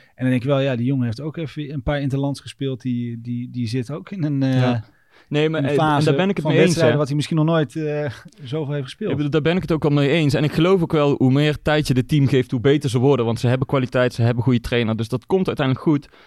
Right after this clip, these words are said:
Speaker 2: Maar je moet nu wel gewoon zorgen dat je niet te ver achterop raakt.
Speaker 1: Nee, dat vind ik dus ook. Dus daarom, eh, je kunt niet gelijk spelen in Twente. Maar het gebeurt wel. En ja, wat is dan de conclusie? Ja, dat, dat er heel veel, eh, dingen meespelen waarom ze gelijk spelen.
Speaker 2: Ja.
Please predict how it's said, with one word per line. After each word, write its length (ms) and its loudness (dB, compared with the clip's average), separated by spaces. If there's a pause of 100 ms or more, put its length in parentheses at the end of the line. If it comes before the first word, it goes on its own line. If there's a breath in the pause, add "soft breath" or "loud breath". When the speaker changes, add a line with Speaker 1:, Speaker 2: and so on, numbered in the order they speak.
(360 soft breath)
Speaker 2:
Maar 100 -2
je 80 4
moet 180 0
nu 180 2
wel 160 2
gewoon 180 0
zorgen 240 0
dat 160 -2
je 180 0
niet 260 2
te 80 -12
ver 140 0
achterop 400 -2
raakt. 320 -2
Speaker 1:
Nee, 180 0
dat 200 0
vind 120 0
ik 60 -2
dus 140 -2
ook. 100 0
Dus 240 -4
daarom, 580 0
eh, 260 -4
je 200 -4
kunt 420 0
niet 400 0
gelijk 340 -2
spelen 440 -4
in 120 -6
Twente. 460 -6 (180)
Maar 300 -6
het 100 -12
gebeurt 280 -2
wel. 260 -2
En 100 -4
ja, 160 -2
wat 160 -8
is 60 -8
dan 100 -4
de 60 -4
conclusie? 540 -6
Ja, 160 -8
dat, 200 -12 (160)
dat 200 -6
er 120 -6
heel 240 -2
veel, 420 -4
eh, 220 -8
dingen 300 4
meespelen 500 2
waarom 240 -2
ze 80 -16
gelijk 240 -10
spelen. 300 -18 (300)
Speaker 2:
Ja. 240 -6